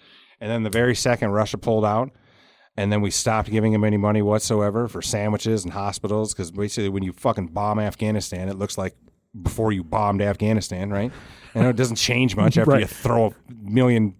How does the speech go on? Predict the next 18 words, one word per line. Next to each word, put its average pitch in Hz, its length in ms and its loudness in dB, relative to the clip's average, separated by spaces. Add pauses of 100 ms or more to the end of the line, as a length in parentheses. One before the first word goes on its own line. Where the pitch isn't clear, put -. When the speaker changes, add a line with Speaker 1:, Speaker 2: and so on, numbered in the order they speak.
(140)
Speaker 1:
j-, 101 340 -2
jillion 117 260 2
missiles 110 280 -2
around 98 300 0
in, 107 140 -4
in 101 100 0
the 101 80 2
middle 98 220 -2
of 95 100 -4
it 95 60 -4
all. 101 160 -2
It's - 100 -8
still 120 180 -2
all 107 100 0
caves 110 420 -6
and 98 100 -6
fucking 104 400 -4 (280)
cheap. 120 340 -4